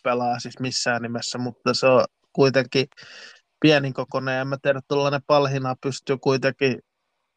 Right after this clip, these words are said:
omalla olemuksella dominoimaan keskikenttää, eli sen mä näen oikeastaan Fulhamin saumana tossa pelissä, mutta rehellisesti, niin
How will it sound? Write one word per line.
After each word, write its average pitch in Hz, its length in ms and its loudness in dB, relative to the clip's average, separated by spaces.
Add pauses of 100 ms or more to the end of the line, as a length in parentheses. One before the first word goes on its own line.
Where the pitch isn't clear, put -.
(160)
omalla 139 480 4 (920)
olemuksella 135 840 0
dominoimaan 127 680 -4
keskikenttää, 123 760 -4
eli 127 200 -2 (1200)
sen 151 160 4
mä 143 120 2
näen 151 220 2
oikeastaan 143 600 0
Fulhamin 131 420 -2
saumana 127 500 -2
tossa 123 400 -2
pelissä, 120 440 -2
mutta 123 460 0
rehellisesti, 127 800 0
niin 123 440 -2